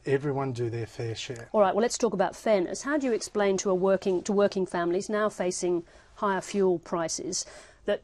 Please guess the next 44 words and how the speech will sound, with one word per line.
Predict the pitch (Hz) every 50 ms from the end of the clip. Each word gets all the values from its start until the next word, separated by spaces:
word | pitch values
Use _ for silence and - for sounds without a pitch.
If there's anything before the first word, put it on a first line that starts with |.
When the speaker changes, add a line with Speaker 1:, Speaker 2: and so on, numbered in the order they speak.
| - _ -
Speaker 2:
mining | 226 226 247 262 233 208
companies, | - - 180 180 196 202 214 185 190
wealthy | 220 233 226 - 220 196
mining | 196 190 185 180 175 180
companies, | - 190 170 - - 190 190 165
get | - 240 - -
to | -
keep | - - - 311 285 - -
their | - 170 208 202 196 185 165
two | - - - 190
billion | 180 190 185 180 180 175 175
dollar, | 175 185 180 180 170 180 - - - - _ -
um, | - 180 180 185 - - 170
diesel | - 214 220 226 190 196 185 180
excise, | 170 - - - 175 165 170 170 185 208 208 -
while | 196 196 190 190 196 - -
ordinary | 240 233 196 202 190 180
motorists | 180 170 170 170 - 180 175 180 - - - - - _ _ - _ -
are | 185
going | 185 180 175
to | 180 -
pay | - 190 180 175 170 175 - _
almost | - 262 254 202 170 -
the | 190 -
same | - 202 190 185
amount | 175 175 170 170 170 170 -
in | 175 170 170
higher | - 185 175 165 160
fuel | - - 175 160 156
prices? | - 175 160 156 -
Speaker 1:
Well, | 196 190 190
the | 156
diesel | - 214 226 220 208 208 147 135
excise | 151 175 - - - 113 - - 180 165 - -
is | - 196 135 139
a | 139
business | 117 160 165 151 156 147 131 - -
input | 156 170 165 - 143 - - _
cost, | - - 113 123 - -
and | 143 135
it's | 143 139 -
always | 156 170 185 190 185 165 151 135
been | - - 135 127
excluded, | 123 113 - - - - 160 180 170 123 110 123